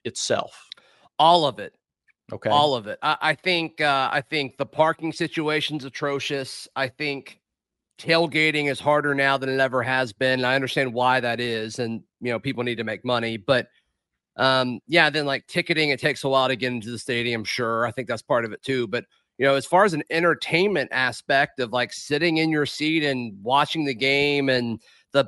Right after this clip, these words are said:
Speaker 2: band and the music and the videos that they play at timeouts and all that, like, I think you do a
Speaker 1: Mm-hmm.
Speaker 2: great job,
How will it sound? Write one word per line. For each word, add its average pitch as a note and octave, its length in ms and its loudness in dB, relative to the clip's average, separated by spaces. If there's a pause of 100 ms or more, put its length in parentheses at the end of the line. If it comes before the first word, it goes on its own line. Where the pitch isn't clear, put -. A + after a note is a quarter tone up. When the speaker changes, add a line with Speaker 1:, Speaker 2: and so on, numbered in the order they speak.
Speaker 2:
band C#3+ 680 2
and B2+ 140 -2
the B2 60 -2
music C3+ 760 0
and A#2+ 360 -2
the A#2 180 0
videos C3+ 440 0
that - 100 -20
they C3+ 140 -2
play C#3 260 2
at A#2+ 100 -6
timeouts C3 380 0
and C#3 80 0
all C3+ 120 4
that, C3+ 120 4
like, C3 120 0
I C3+ 40 -4
think F3+ 120 2
you E3+ 60 -4
do D3+ 120 2
a - 20 0
Speaker 1:
Mm-hmm. A2+ 80 -4
Speaker 2:
great E3 220 4
job, A#2 360 4